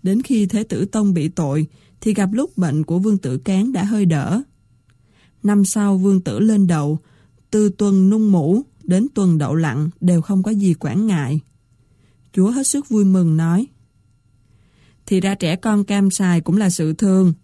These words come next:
chẳng cần phải lo. Mà hễ nó đã lên đậu, lên sởi, thì tức là nên người rồi."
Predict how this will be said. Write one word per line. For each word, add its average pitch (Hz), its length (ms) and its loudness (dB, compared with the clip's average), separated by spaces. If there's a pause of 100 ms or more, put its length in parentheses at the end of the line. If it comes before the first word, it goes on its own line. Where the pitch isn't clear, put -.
(160)
chẳng 147 220 -4
cần 180 140 -2
phải 160 180 -2
lo. 208 360 2 (720)
Mà 214 140 0
hễ 208 200 2
nó 254 140 0
đã 196 140 0
lên 226 260 2
đậu, 156 400 0
lên 202 240 2
sởi, 175 420 -2 (360)
thì 180 160 0
tức 233 220 -6
là 190 180 0
nên 180 220 4
người 175 260 4
rồi." 165 360 2